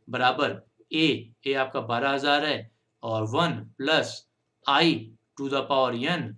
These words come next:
minus one upon I multiplied by one plus I to the power n कितना है यार, n to seven है, सेवन। एक equation, एक unknown, after solving you will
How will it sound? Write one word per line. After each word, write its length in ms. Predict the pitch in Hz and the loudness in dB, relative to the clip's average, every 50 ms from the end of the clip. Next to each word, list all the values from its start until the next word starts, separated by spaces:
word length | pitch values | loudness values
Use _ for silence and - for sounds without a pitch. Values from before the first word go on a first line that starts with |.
| - - | -12 -8
minus 400 | 117 117 123 123 131 123 - - 135 147 | -6 -6 -6 -6 -8 -10 -10 -8 -4 -2
one 200 | - - 131 110 110 - _ _ _ _ _ _ | -2 -2 -2 -6 -10 -16 _ _ _ _ _ _
upon 460 | 131 120 - 160 160 156 131 110 107 110 - _ _ _ _ _ _ _ _ | -12 -8 -2 0 0 0 0 -2 -6 -12 -18 _ _ _ _ _ _ _ _
I 220 | - 151 147 175 180 160 127 110 110 110 110 107 - _ 120 | 2 4 6 6 4 4 2 0 -6 -12 -16 -20 -16 _ -10
multiplied 560 | 120 135 139 156 156 - 151 147 147 143 139 | -8 -6 -6 -8 -4 0 0 2 2 2 0
by 140 | 135 123 113 107 127 | 0 -2 -2 -2 0
one 220 | 151 165 160 135 117 110 110 - | 0 0 0 -2 -4 -10 -10 -6
plus 320 | 147 151 151 - - - - _ _ - | -2 -2 -2 -2 -4 -8 -14 _ _ -2
I 120 | 135 147 160 151 127 123 | 0 0 0 0 -2 -4
to 100 | 131 120 123 | -8 -8 -8
the 100 | 113 113 - | -8 -4 0
power 300 | 131 135 135 131 113 113 - - _ _ _ _ 135 | 0 0 2 0 -2 -4 -8 -14 _ _ _ _ -10
n 140 | 143 139 131 | -10 -8 -8
कितना 240 | 139 131 143 147 135 | -10 -10 -8 -8 -6
है 100 | 131 120 | -6 -6
यार, 140 | 110 107 - _ _ - | -8 -10 -14 _ _ -14
n 140 | 127 123 120 | -14 -14 -14
to 160 | - - - | -12 -10 -10
seven 180 | 113 98 101 95 | -8 -8 -10 -12
है, 60 | 95 | -14
सेवन। 280 | - - - - - _ _ _ _ _ _ _ _ _ - | -14 -16 -18 -18 -20 _ _ _ _ _ _ _ _ _ -6
एक 220 | 143 139 135 - | -4 -4 -4 -6
equation, 560 | - - - - 160 147 - 170 160 160 165 165 - _ _ - - | -10 -10 -6 -6 -6 -4 -4 -4 -4 -6 -6 -8 -14 _ _ -6 -4
एक 220 | 139 135 135 147 | -4 -4 -4 -6
unknown, 480 | 139 135 135 135 147 160 160 160 160 - _ _ _ - | -6 -4 -4 -4 -4 -2 -4 -4 -6 -10 _ _ _ -4
after 340 | 123 117 113 113 147 143 135 - | -2 -2 -2 -4 -6 -8 -6 -2
solving 500 | 147 143 143 139 143 156 156 156 160 160 - _ _ _ _ _ _ | 0 0 0 0 -2 -4 -4 -6 -8 -10 -14 _ _ _ _ _ _
you 180 | 139 135 147 151 143 | -6 -4 -2 -2 -2
will 140 | 139 151 147 | -2 -4 -2